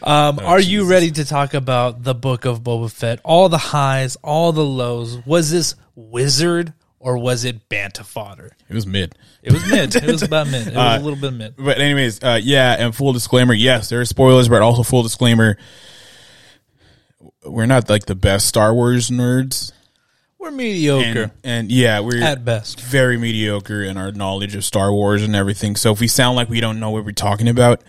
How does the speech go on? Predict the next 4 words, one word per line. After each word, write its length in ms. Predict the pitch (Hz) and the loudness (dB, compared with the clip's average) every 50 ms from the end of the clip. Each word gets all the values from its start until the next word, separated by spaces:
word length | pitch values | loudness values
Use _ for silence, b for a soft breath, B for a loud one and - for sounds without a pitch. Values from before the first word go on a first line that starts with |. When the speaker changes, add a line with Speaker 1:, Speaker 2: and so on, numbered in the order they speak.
| B B B B B B B B - - - - _ - | B B B B B B B B -18 -18 -20 -20 _ -8
Speaker 2:
you 320 | 151 143 139 131 123 113 | -4 0 2 4 4 4
are 240 | 107 101 98 95 95 | 4 2 0 -2 -4
absolutely 480 | - 107 101 - - 101 104 107 101 101 | -4 -4 -4 -4 -6 -8 -8 -8 -8 -8
correct. 420 | 95 - 107 98 95 95 - - | -6 -2 0 0 0 -2 -4 -8